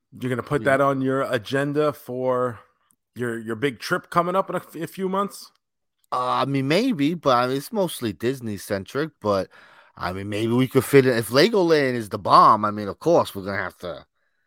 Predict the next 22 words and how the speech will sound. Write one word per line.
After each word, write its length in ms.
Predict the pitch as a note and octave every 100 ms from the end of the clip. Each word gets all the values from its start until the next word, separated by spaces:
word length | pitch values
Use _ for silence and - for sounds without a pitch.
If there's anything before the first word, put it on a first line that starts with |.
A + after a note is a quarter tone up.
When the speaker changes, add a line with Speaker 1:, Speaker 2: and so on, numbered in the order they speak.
| _
Speaker 2:
cancel 380 | - B2+ A2+ A2+
Disney 460 | F#2+ C#3+ D3+ A2 G2+
and 120 | G2
just 180 | G#2+ -
go 140 | A2+
to 60 | G#2+
Legoland. 760 | C#3 F#3+ B2 G2 G2 F2 E2
Like, 180 | F2+ E2+
Speaker 1:
No, 500 | B2 A2+ C3+ G#2 C#2
Speaker 2:
duh. 40 | G#2
Speaker 1:
no, 200 | G2+ F2
we're 100 | G2
not 160 | G2 F2
gonna 140 | D#2
do 200 | E2 C#2+
that. 200 | C#2 -
Speaker 2:
<laughs> 40 | _ _ _ _ _ _ F2
No, 160 | F#2+ -
like, 220 | B2 G2
Joe's 260 | F2+ F#2+ E2+
like, 220 | D#2 C#2
"Nah." 240 | A#1 -